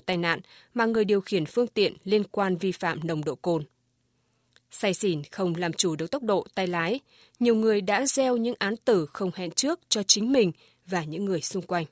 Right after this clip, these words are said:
Không phải đến bây giờ, chúng ta mới có quy định về xử phạt những lái xe vi phạm nồng độ cồn trong luật giao thông đường bộ. Công tác tuyên truyền cũng đã được triển khai với nhiều hình thức, với mong muốn đưa luật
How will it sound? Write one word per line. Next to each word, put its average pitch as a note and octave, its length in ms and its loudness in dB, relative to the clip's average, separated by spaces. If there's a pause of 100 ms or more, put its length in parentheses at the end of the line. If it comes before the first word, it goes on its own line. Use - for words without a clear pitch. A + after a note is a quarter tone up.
(880)
Không A3 200 0
phải F#3 240 -2
đến F3 200 -2
bây G#3+ 140 2
giờ, F#3 240 2 (320)
chúng A#3 180 -2
ta B3 200 2
mới A3 160 2
có G#3 240 0
quy A#3+ 180 -4
định F3+ 220 2
về E3+ 200 0
xử E3+ 240 0
phạt F3 260 -2
những G3+ 180 -2
lái F#3+ 160 -2
xe G#3 240 -2
vi F#3+ 160 -4
phạm E3+ 280 -4
nồng E3+ 160 -2
độ D#3+ 100 0
cồn E3+ 300 -2
trong F3+ 240 -2
luật E3+ 160 -4
giao F3+ 140 -2
thông F#3 200 -4
đường D#3 160 -6
bộ. E3 220 2 (600)
Công F#3+ 160 0
tác B3 160 0
tuyên A3 140 -2
truyền F3 240 0
cũng G3 240 -4
đã G#3+ 100 -2
được A3 180 0
triển E3+ 200 0
khai G3+ 340 -4
với F3+ 160 -2
nhiều A#3 180 0
hình E3+ 160 -2
thức, B3+ 180 0 (420)
với A3+ 120 4
mong B3+ 240 4
muốn A3+ 220 0
đưa B3 80 4
luật G3+ 220 2